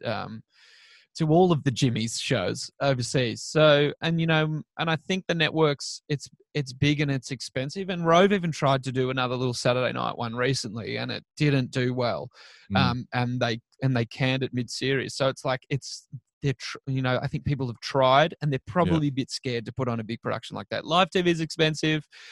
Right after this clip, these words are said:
Speaker 1: Um, and even, you know, like, I've worked on Dancing with the Stars, and it's a big, huge
Speaker 2: Mm.
Speaker 1: production. It's
Speaker 2: Oh,
Speaker 1: crazy.
Speaker 2: totally.
Speaker 1: And, and
Speaker 2: Yeah.
Speaker 1: I feel it's amazing. I love that energy of live. Um, and it's, um, and it's, it's really awesome. But we do compete with,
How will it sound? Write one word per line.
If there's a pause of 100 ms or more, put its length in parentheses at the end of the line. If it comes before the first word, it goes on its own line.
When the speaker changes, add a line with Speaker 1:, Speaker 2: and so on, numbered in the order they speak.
(220)
Speaker 1:
Um,
and
even,
you
know,
like,
I've (460)
worked
on
Dancing
with
the
Stars,
and
it's
a (140)
big,
huge
Speaker 2:
Mm.
Speaker 1:
production.
It's
Speaker 2:
Oh,
Speaker 1:
crazy.
Speaker 2:
totally.
Speaker 1:
And, (100)
and
Speaker 2:
Yeah.
Speaker 1:
I
feel
it's
amazing.
I
love
that
energy
of
live. (560)
Um, (360)
and
it's,
um,
and
it's,
it's
really
awesome.
But
we (160)
do
compete
with,